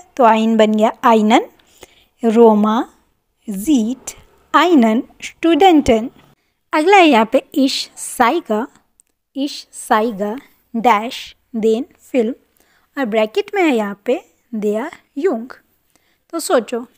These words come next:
यहाँ पे क्या आएगा, ये यहाँ पे युंग इनडायरेक्ट ऑब्जेक्ट है यानी डाटिव केस, तो यहाँ पे ये हो गया देम युंगन। इश स्पीला मित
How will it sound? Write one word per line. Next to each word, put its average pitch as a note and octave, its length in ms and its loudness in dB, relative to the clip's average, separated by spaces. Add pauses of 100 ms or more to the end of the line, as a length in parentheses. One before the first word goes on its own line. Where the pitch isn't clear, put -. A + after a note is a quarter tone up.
(120)
यहाँ C4 200 0
पे E4+ 120 -6
क्या - 220 0
आएगा, A#3 300 -6 (640)
ये B3 380 0
यहाँ B3 440 -4
पे B3 100 0 (260)
युंग B3+ 300 0 (220)
इनडायरेक्ट C4+ 600 0
ऑब्जेक्ट A3 460 -2
है F4 80 2
यानी D4 320 0
डाटिव A3+ 400 -2
केस, A3 240 -2 (840)
तो C4 60 -4
यहाँ B3+ 300 -2
पे C#4 80 -4
ये B3+ 140 0
हो A3+ 120 -2
गया B3 220 -2 (140)
देम A#3 260 0 (320)
युंगन। A3 380 0 (580)
इश - 280 -2 (200)
स्पीला A3 580 -4 (340)
मित A3 500 -6